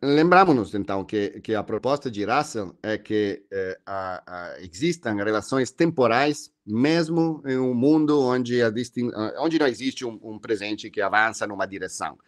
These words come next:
Então, isso quer dizer que a direção, eh, eh, deve, de alguma forma, ser parte dessas, eh, relações, eh, mesmo. Sim, agora vamos nos perguntar como poderia ser. E a razão pela qual eu acho que não foi imediatamente claro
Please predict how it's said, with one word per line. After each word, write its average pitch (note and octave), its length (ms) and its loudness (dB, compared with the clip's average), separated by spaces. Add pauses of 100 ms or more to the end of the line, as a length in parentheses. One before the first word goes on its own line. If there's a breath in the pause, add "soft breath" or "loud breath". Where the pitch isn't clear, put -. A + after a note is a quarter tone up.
(240)
Então, F3 260 2
isso G3+ 180 2
quer F#3+ 140 0
dizer D3 320 4
que D3+ 100 -2
a B2 40 6
direção, B2+ 720 -2 (640)
eh, G#2+ 480 0
eh, G2+ 300 0
deve, A2+ 560 4
de G#2+ 140 0
alguma D3+ 340 2
forma, B2 380 2
ser B2 220 -4
parte B2+ 520 0
dessas, G2+ 400 -10
eh, F2+ 300 -8
relações, A2 680 -4 (280)
eh, D#2 220 -14
mesmo. F#2+ 440 -2
Sim, G#2+ 120 -8
agora F#2 220 -2
vamos A#2+ 280 -2
nos C3+ 120 -6
perguntar A#2+ 420 0
como D#3 380 4
poderia E2 380 -2
ser. - 240 -8 (640)
E D3 360 6
a B2+ 120 2
razão C#3 480 2
pela C3+ 240 2
qual A#2 520 2
eu G#2 240 0
acho G#2 340 -2
que G#2+ 380 -2
não A#2 200 -2
foi C3 320 2
imediatamente C#3+ 720 0
claro A2+ 440 0